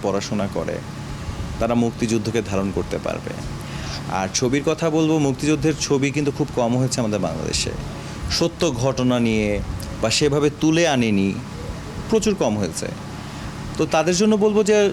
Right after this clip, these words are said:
যদি তারা মুক্তিযুদ্ধের ইতিহাস সম্পর্কে জানে, বোঝে,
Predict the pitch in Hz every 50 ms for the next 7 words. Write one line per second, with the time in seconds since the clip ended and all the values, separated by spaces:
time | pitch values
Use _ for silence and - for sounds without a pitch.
0 | 156 143 160 160 165 165 180 170 156 147 139 131 - - 160 151 147 147 143 127
1 | 113 - 135 139 139 - - 135 131 123 135 123 - 127 107 104 101 87 87 87
2 | 95 - - - - - - - - - - - - - - - - - - -
3 | - - 92 90 101 104 98 - - 110